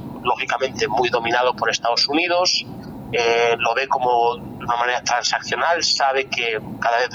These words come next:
se va a ser, va a ser más difícil, pues, exportar ahí, eh, recabar tecnología de ahí, pero lo, lo va a seguir intentando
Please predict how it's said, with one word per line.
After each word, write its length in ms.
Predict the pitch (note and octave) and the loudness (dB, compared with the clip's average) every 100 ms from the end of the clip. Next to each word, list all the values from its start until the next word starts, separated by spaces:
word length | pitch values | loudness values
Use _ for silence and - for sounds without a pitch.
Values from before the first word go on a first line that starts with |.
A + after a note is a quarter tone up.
| - | 0
se 100 | C3 | 2
va 100 | B2+ | 2
a 240 | C3 - | 0 0
ser, 260 | - C3 A#2+ | 0 0 -2
va 400 | - - - B2 | -8 -10 -2 0
a 40 | |
ser 140 | - | 2
más 120 | C3 A#2+ | 0 -2
difícil, 480 | A2+ - - - - | -4 -6 -6 -10 -4
pues, 240 | A2 - - - C6+ C6+ C6+ - - | 0 0 -2 -10 -12 -8 -8 -10 -6
exportar 580 | - - - B2 G#2+ B2 | -4 -2 0 0 2 2
ahí, 540 | A#2 D#3 F3+ F3+ F3 C3+ | 4 2 0 0 0 0
eh, 540 | A#2 A2+ A2+ A2 A2+ A#2+ - - B2+ | 0 0 2 2 2 0 -8 -4 -2
recabar 600 | B2+ A#2+ A#2 B2 B2 B2 | -2 -2 2 4 4 2
tecnología 540 | A2+ A2+ A#2 A2+ - A#2+ | -2 0 0 0 0 2
de 60 | |
ahí, 260 | A#2+ F#3+ A3+ | 2 2 0
pero 400 | C3+ A#2 A2 G#2+ - B2 A#2+ A#2+ A#2+ B2 | 2 4 4 4 0 -6 -2 0 2 4
lo, 180 | A2 B2+ | 4 2
lo 120 | B2 | 2
va 60 | A#2 | 2
a 20 | |
seguir 260 | - B2 | 0 0
intentando 800 | B2+ A#2+ A#2 A#2 D#3 F3 F3 G#3+ | -2 -2 -6 0 2 2 2 2